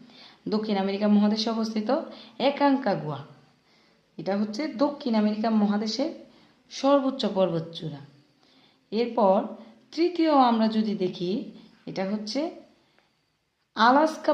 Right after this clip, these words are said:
পর্বতমালার মাউন্ট ম্যাককিনলি বা দেনালি, এই যেটা, এটা হচ্ছে মাউন্ট ম্যাককিনলি বা দেনালি, এই চূড়াটা হচ্ছে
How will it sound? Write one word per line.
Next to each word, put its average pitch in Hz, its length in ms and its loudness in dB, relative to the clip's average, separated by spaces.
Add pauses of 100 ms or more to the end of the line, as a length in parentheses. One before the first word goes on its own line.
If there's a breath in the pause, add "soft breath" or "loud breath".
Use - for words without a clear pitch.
পর্বতমালার 220 720 2 (260)
মাউন্ট 240 320 2 (140)
ম্যাককিনলি 220 640 2
বা 175 60 -2 (120)
দেনালি, 202 400 4 (400)
এই 160 120 -4
যেটা, - 260 -12 (760 soft breath)
এটা 170 220 -6
হচ্ছে 208 240 -10 (460 soft breath)
মাউন্ট 202 480 2 (220)
ম্যাককিনলি 220 600 0 (640 loud breath)
বা 175 240 -4 (140)
দেনালি, 220 400 2 (260)
এই 294 100 2 (200)
চূড়াটা 220 380 0 (100)
হচ্ছে 214 240 -6